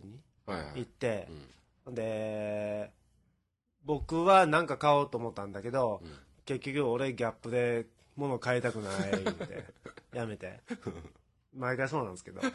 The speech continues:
Speaker 1: 買いたくないって。
Speaker 2: 嫌な感じなんで。
Speaker 1: 嫌な感じ。
Speaker 2: 見てたら。
Speaker 1: 見てたら。で、チビの服買って。
Speaker 2: うんうん。
Speaker 1: で、
Speaker 2: 子供服はね、ギャップが。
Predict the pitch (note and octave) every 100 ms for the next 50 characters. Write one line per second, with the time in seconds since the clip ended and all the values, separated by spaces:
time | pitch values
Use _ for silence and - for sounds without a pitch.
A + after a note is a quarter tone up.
0 | - A#2+ A#2 A2+ G#2 F#2 F2+ F2+ F2+ C4+
1 | - A#2 A#2 A#2 A2+ G#2 G#2+ G#2 F2+ A2+
2 | A2+ G2 G#2+ G2+ G2 A2+ A#2+ G2 E2 D#2
3 | A2 G#2+ F2+ F2 - _ - F#3+ F#3 -
4 | - - _ _ _ - E3+ E3 D#3+ D#3
5 | D3+ D3 - - _ - - C#3+ D3+ C3
6 | A2 A2+ G#2 F#2+ G#2+ G#2 _ G2 G#2 D#3
7 | G#2 F2 D#2+ D2 C#2+ C3+ B2+ A#3 G#3+ D3
8 | F2 D#2+ D#2 D2+ - G#2 F#2+ F2 F2